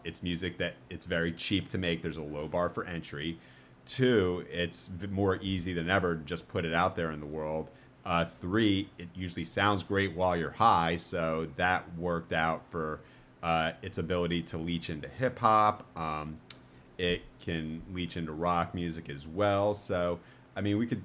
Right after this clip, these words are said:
we'll, I'm sure you'll have things to say about, like, how chill wave integrated itself into rock music. But,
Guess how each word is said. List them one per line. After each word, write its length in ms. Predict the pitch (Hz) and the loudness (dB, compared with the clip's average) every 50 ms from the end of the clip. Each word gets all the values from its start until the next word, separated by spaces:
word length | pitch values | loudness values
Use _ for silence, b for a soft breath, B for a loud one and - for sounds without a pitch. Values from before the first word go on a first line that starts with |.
| - 104 | -4 -2
we'll, 240 | 104 104 110 107 - - - | 0 2 2 0 -2 -6 -6
I'm 160 | 104 95 98 | -4 -4 -4
sure 360 | 95 - 113 104 98 95 90 85 82 87 | 0 2 2 4 4 4 2 -2 -6 -6
you'll 220 | 90 87 90 87 85 | -4 -2 0 0 2
have 320 | 90 90 87 82 - - - - - - | 2 2 2 0 -2 -6 -14 -20 -20 -18
things 300 | - - - 104 95 90 | -8 -2 0 0 0 0
to 80 | 92 | 0
say 240 | 87 - 95 87 90 | 0 0 2 4 4
about, 260 | 85 82 90 90 87 | 4 4 4 4 4
like, 160 | 95 92 85 - | 4 2 2 2
how 140 | 101 90 | 2 2
chill 300 | 85 - - - 95 87 | 2 2 0 0 0 2
wave 220 | 90 90 87 87 85 | 2 2 2 2 2
integrated 460 | 85 85 85 85 - 90 87 85 82 | 0 0 -2 -2 0 0 0 0 0
itself 360 | 82 80 - 95 87 82 80 - | -2 -4 -2 -2 -2 -2 -2 -4
into 220 | 85 80 - 73 | -6 -8 -8 -8
rock 360 | 71 76 78 98 113 113 - | -6 -2 0 2 2 2 0
music. 420 | 92 82 78 76 71 78 82 80 78 B B B B B B B B - 90 | -2 -4 -4 -4 -6 -6 -6 -6 -8 B B B B B B B B -10 -2
But, 320 | - 95 90 87 87 87 | 2 4 4 4 4 2